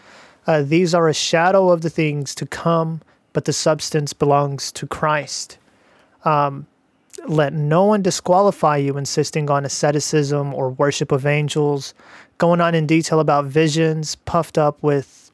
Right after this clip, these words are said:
without reason by his sensuous mind, and not holding fast to the head, from whom the whole body,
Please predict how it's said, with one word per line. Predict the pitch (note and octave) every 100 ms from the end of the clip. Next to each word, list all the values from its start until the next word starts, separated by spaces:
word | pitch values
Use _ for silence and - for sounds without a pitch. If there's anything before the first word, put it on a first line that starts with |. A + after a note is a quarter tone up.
| -
without | D3+ - D#3+ G#3
reason | F3+ D3+ G3+ E3+ C#3+ C3+ C3+
by | C#3+ C#3 C#3
his | D#3 C#3+ C3 - - _ -
sensuous | - E3+ F3+ - D#3+ D3 -
mind, | C#3+ D3+ C#3 C#3 - _ - - - -
and | D#3
not | E3+ G#3
holding | G3 G3 F#3+
fast | E3 E3+ E3 -
to | E3+
the | C#3+
head, | A#2+ - F3+ C3 - - _ _ _ _
from | _ E3 D3
whom | D#3 D#3+
the | D3+
whole | C3+ - E3+ F3+
body, | D3 D#3+ F3+ C#3+ C#3 D3